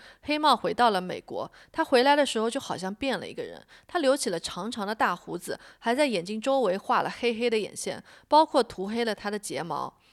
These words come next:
我们不是看到过，就是中东的那些男子的眼眶都显得很黑吗？原来啊，他们不是天生的，也不是没有睡好，就是他们画上去的。那画这个呢，是表示他们对伊斯兰教虔诚的一个表示。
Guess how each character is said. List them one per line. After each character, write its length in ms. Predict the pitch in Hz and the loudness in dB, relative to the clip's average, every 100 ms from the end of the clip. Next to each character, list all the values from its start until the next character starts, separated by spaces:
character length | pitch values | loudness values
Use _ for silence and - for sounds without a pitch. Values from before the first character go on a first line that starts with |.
| _ | _
我 100 | 208 | -6
们 80 | 247 | -2
不 80 | 294 | -2
是 100 | 311 | -4
看 180 | 320 311 | -4 2
到 140 | 247 | 2
过， 160 | 226 208 | 2 -2
就 100 | 233 | -2
是 240 | 233 214 | -2 -2
中 280 | - 277 285 | -2 -6 -4
东 180 | 294 294 | -4 -2
的 100 | 269 | -2
那 180 | 226 214 | 0 -2
些 140 | 226 | -2
男 300 | 208 147 202 | -4 -4 -6
子 160 | - - | -10 -12
的 220 | 67 202 | -12 -10
眼 260 | 185 180 151 | -4 -4 -6
眶 240 | - 226 | -6 -4
都 80 | 269 | -4
显 160 | - - | -4 -6
得 40 | |
很 220 | 175 - | -8 -12
黑 320 | - - 240 | -12 -4 -2
吗？ 240 | 247 202 - _ - _ | -2 -4 -6 _ -20 _
原 140 | - 294 | -2 4
来 140 | 330 | 6
啊， 180 | 294 226 | 8 8
他 160 | 220 320 | 6 -2
们 80 | - | -2
不 160 | 226 262 | -8 -4
是 100 | 302 | -4
天 300 | - 214 214 | -2 -2 0
生 220 | 220 214 | -2 -2
的， 180 | 185 160 | -4 -4
也 140 | 185 | -4
不 80 | 220 | -4
是 80 | 311 | -6
没 140 | 220 | -2
有 120 | 220 | -2
睡 260 | 190 285 220 | -2 0 0
好， 300 | - - - - - | 0 -4 -4 -16 -10
就 80 | 381 | -6
是 40 | |
他 120 | 311 | -4
们 80 | 311 | -4
画 200 | - 311 | 2 2
上 240 | - 202 175 | 2 -2 -4
去 160 | - | -6
的。 220 | 160 131 - _ | -4 -6 -8 _
那 140 | 330 330 | -2 -2
画 280 | - 359 254 | 4 6 6
这 160 | 262 | 2
个 80 | 220 | -2
呢， 180 | 170 175 | -2 -4
是 100 | 262 | -4
表 240 | 220 160 | -2 -4
示 160 | 180 240 | -4 -10
他 160 | 233 | -8
们 120 | 262 254 | -6 0
对 100 | 226 | 0
伊 160 | 247 | -2
斯 140 | 247 226 | -8 -8
兰 200 | 147 190 | -8 -4
教 240 | 226 180 | -2 -2
虔 300 | - 180 208 | -4 -8 -8
诚 140 | 214 | -8
的 100 | 170 | -8
一 60 | 156 | -6
个 40 | |
表 240 | 170 185 - | -6 -8 -8
示。 300 | - - | -8 -8